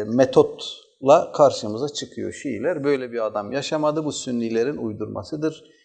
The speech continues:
Şia'yı gözden düşürmek için başvurdukları bir metottur diyorlar.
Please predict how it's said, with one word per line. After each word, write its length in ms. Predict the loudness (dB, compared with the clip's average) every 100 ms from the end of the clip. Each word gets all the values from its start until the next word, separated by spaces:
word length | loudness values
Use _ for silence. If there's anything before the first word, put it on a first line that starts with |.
| _
Şia'yı 500 | -12 -4 6 6 6
gözden 420 | 4 2 2 -2 -2
düşürmek 460 | -6 -4 -4 -6
için 320 | -10 -8 -8 -10 _ _ 2
başvurdukları 840 | 2 2 -6 -4 -4 0 0 0
bir 260 | -6 -8 _ _ _ _ _ 0
metottur 640 | 0 0 -6 -2 -4 2
diyorlar. 560 | 4 4 0 -6 -20